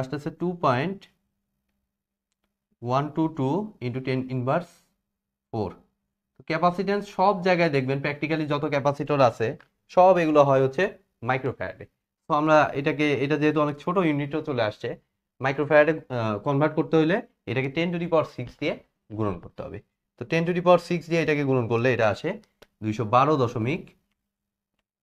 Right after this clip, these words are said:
দুই, আহ, মাইক্রোফ্যারাড। তো এটাই হচ্ছে এর সলিউশন,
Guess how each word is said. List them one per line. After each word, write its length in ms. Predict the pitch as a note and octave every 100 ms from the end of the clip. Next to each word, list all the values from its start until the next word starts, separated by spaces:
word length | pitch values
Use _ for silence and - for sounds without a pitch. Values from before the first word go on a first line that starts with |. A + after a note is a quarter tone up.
| _ _ _ _ _ _ _ G#2+
দুই, 220 | A2 A2+ F#3 - _ _ _ _ _ _ _ _ _ _ _ _ G2+
আহ, 180 | F#2+ F#2 G#2
মাইক্রোফ্যারাড। 580 | G#2 F2+ F2+ F2 - _ - _ _ _ _ _ _ _ _ _ _ _ _ _ _
তো 60 | A2 -
এটাই 200 | A#2+ B2 A#2+
হচ্ছে 200 | A#2+ E3+ A2+ G#2+
এর 100 | E3 - _ _ -
সলিউশন, 380 | F2+ E2 -